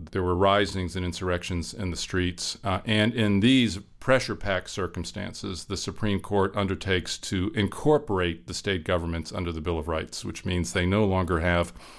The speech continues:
the freedom to police as they wished. Whatever policing they wish to do has to be done within the constraints of the Federal Bill of Rights, and those offer powerful protections.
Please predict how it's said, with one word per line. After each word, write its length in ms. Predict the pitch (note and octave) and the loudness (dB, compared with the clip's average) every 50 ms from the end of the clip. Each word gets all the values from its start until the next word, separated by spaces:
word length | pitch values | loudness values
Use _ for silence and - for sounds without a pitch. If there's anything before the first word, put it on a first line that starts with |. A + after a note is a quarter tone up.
| - - - - - - - - | -18 -18 -16 -16 -18 -16 -8 -4
the 100 | G2+ - | -4 0
freedom 360 | - B2+ B2 A#2+ A2 G#2 F#2+ | 2 4 4 4 4 0 -2
to 120 | - F#2+ | -4 -8
police 600 | - - G#2 G#2+ A#2+ C#3+ D#3+ E3 D#3 - - - | -6 -2 2 4 6 6 6 4 2 0 -4 -6
as 340 | - A2 G#2+ G#2+ G2+ F#2 - | -4 -2 -2 0 -2 -2 -4
they 160 | - F#2+ F2+ | -4 -4 -2
wished. 460 | F2 F#2+ G#2+ A2 G#2 - - - - - - | 0 2 4 4 2 0 -4 -8 -12 -14 -12
Whatever 440 | A2+ G#2+ G2+ G2+ G2+ A2+ A2 G#2 G2 | -8 -2 0 4 4 6 6 4 2
policing 420 | G2+ - G2+ G#2 G2+ G2 - F#2+ F#2 | 2 2 2 2 2 0 -2 -2 -2
they 80 | F#2 | 0
wish 240 | F#2 F#2+ F2+ - - | 0 0 0 0 -2
to 100 | - F2 | -4 -4
do 200 | E2+ F#2 F2+ E2+ | 0 0 0 2
has 240 | E2 F#2 F#2 E2+ - | 2 2 0 0 -2
to 80 | - | -4
be 120 | F2 F2 D#2+ | -6 -4 -2
done 220 | F2+ F2 E2+ F2 | 0 0 0 0
within 220 | E2+ D#2+ F2 E2+ E2+ | -2 -2 -2 -2 -4
the 60 | D#2+ | -4
constraints 580 | - F#2 E2+ - - F2+ E2+ E2 D#2 - - | -6 -8 -8 -6 -4 -4 -2 -4 -4 -6 -8
of 80 | E2+ E2 | -10 -8
the 80 | F#2 - | -10 -8
Federal 320 | - F2+ F2 E2+ E2+ E2 | -4 -2 -2 -2 -2 -2
Bill 180 | F2+ F2 E2 D#2+ | -2 -2 -2 -2
of 100 | D2 F2 | 0 2
Rights, 320 | E2+ E2+ E2+ D#2+ - - | 2 2 2 0 -2 0
and 140 | F2+ F2 G2 | 2 4 6
those 280 | G#2 A2+ A2 G2+ - - - | 6 6 6 4 0 -4 -4
offer 340 | - F#2+ F#2 F2 - F#2+ E2+ | 0 0 0 0 -2 -4 -8
powerful 640 | - - F2+ E2+ F2 F2 - - E2+ D#2+ D2+ - - - - - - - - - | -6 -4 -2 -2 -2 -2 -4 -6 -8 -8 -8 -10 -14 -20 -20 -20 -20 -16 -10 -6
protections. 720 | A2 F2 - - F2+ E2+ - - - F2 F2+ F2 - | -6 -6 -2 0 -2 -2 -2 -4 -6 -6 -6 -8 -8